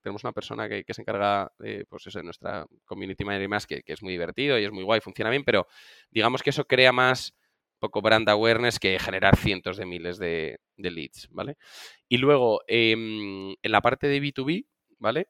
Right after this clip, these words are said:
Es puro ventas, ¿vale? Tenemos dos personas de ventas y, y yo mismo, que, que estoy muy involucrado en las ventas, en todas,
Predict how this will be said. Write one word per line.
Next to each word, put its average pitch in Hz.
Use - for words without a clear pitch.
Es 107
puro 110
ventas, -
¿vale? 107
Tenemos 95
dos 101
personas 101
de 110
ventas 113
y, 90
y 92
yo 92
mismo, 147
que, -
que 104
estoy -
muy 104
involucrado 98
en 95
las 95
ventas, 123
en 110
todas, 135